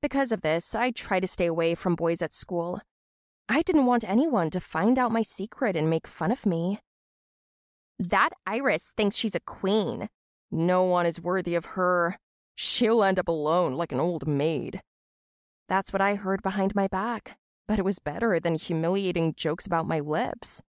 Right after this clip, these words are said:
"Iris, you won't believe this. A new kid is transferring to our school." If you talk about it with such enthusiasm, it must be someone interesting. Oh yes, he's so cool.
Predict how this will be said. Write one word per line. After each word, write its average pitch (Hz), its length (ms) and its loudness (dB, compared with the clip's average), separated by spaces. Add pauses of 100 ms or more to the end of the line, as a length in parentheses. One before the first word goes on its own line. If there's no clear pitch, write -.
(1120)
"Iris, 226 520 -4
you 330 180 6
won't 285 280 2
believe 269 320 -2
this. - 320 -2 (260)
A 403 120 4
new 392 240 6
kid 370 160 0
is 359 100 0
transferring 339 540 2
to 349 80 -2
our - 100 2
school." - 540 -2 (880)
If 196 160 -2
you 190 80 -4
talk 254 300 0
about 214 200 2
it 175 60 -2
with 180 100 -6
such - 260 -2
enthusiasm, 233 880 0
it 165 180 -2
must 160 280 -2
be 269 100 -4
someone 262 380 4
interesting. 214 680 2 (720)
Oh 330 180 4
yes, 294 360 0
he's 381 160 -8
so 302 340 0
cool. 247 480 2